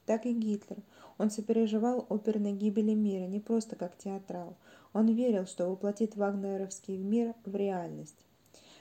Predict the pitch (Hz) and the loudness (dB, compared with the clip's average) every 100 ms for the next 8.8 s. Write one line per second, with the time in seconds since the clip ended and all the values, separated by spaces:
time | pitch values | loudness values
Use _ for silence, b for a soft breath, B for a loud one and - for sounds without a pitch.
0 | B 190 202 254 240 - 220 220 214 226 | B -6 -2 -2 -2 -2 2 0 0 -2
1 | 220 214 208 220 214 208 208 208 233 277 | 0 -2 0 2 2 2 2 0 0 0
2 | 208 190 - 208 220 247 220 - 214 214 | 0 -2 -6 -2 0 2 0 0 0 2
3 | 233 220 220 240 220 190 180 - 170 - | 2 0 -2 -2 -2 -2 -6 -12 -16 -18
4 | b b b _ 220 240 285 247 190 196 | b b b _ 4 4 4 2 0 0
5 | 202 202 196 214 214 208 202 - 196 - | 0 0 2 4 4 2 0 -6 -6 -2
6 | 220 202 190 190 190 - - 185 190 214 | 0 0 -2 -6 -6 -10 -10 -6 0 2
7 | 208 202 202 208 190 - 190 185 B B | 2 2 0 0 -2 -10 -12 -12 B B
8 | - 214 208 220 214 - - 180 | 0 0 2 2 0 -2 -8 -10